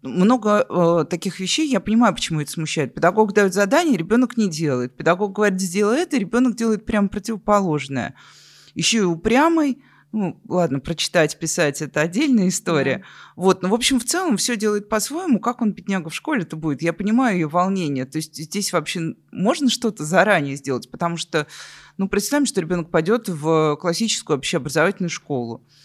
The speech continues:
Speaker 1: а там будет такой, э, извините меня, дорогие педагоги, меня, э, вечно упрекают, что я вас обижаю, но вот бывают достаточно консервативные, прямолинейные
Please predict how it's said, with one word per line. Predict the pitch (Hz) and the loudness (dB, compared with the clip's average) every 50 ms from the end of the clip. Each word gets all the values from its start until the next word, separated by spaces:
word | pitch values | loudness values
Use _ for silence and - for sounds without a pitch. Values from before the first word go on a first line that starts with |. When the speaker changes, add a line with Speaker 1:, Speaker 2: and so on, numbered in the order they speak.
| _ - _ - - _ | _ -20 _ -20 -20 _
Speaker 1:
а | _ - - | _ -4 0
там | - 196 226 247 214 | 4 6 6 6 6
будет | 180 196 170 - | 2 0 -2 -2
такой, | - 165 147 - - 180 175 180 180 - - - - - _ _ _ _ - | -2 -4 -4 -2 -2 -2 -2 -2 -2 -4 -8 -14 -20 -20 _ _ _ _ -4
э, | - 170 160 151 151 - - | -2 0 0 0 0 -2 -6
извините | 165 147 151 160 156 - - 151 | -8 -6 -4 -6 -6 -4 -6 -6
меня, | 147 | -4
дорогие | 139 143 151 147 147 156 151 | -2 -2 -2 -2 -4 -6 -8
педагоги, | 147 - 117 147 147 160 196 220 185 175 | -8 -2 -2 -2 0 0 -4 -4 -4 -4
меня, | 160 160 147 147 143 147 139 | -4 -4 -2 -4 -4 -6 -6
э, | 78 85 95 85 71 - - - | -10 -12 -12 -12 -14 -16 -16 -16
вечно | - 151 165 160 156 - 160 151 | -12 -10 -10 -8 -8 -8 -10 -10
упрекают, | 139 - - 139 - 151 147 143 | -10 -10 -12 -4 -2 -4 -2 -2
что | - - - | -6 -6 -4
я | 156 156 | -4 -2
вас | 143 156 160 - | -2 -4 -6 -6
обижаю, | 147 143 - 151 208 277 330 302 233 | -6 -6 -2 2 2 4 4 4 2
но | 185 170 | 0 -2
вот | 151 156 143 | -4 -6 -8
бывают | - - 147 175 208 233 226 156 | -10 -6 0 2 2 2 2 2
достаточно | 156 156 156 - 185 170 - - 170 156 | 0 -2 0 0 -2 -2 -2 -6 -6 -8
консервативные, | - 160 151 170 - 160 160 156 - 226 247 247 226 165 | -8 -8 -8 -6 -4 -4 -4 -2 -2 -2 0 2 2 2
прямолинейные | - - 165 151 156 151 151 151 151 160 190 214 214 190 175 170 151 147 | 0 -4 -4 -4 -2 -2 -2 -2 -2 0 0 0 0 0 0 -2 -2 -4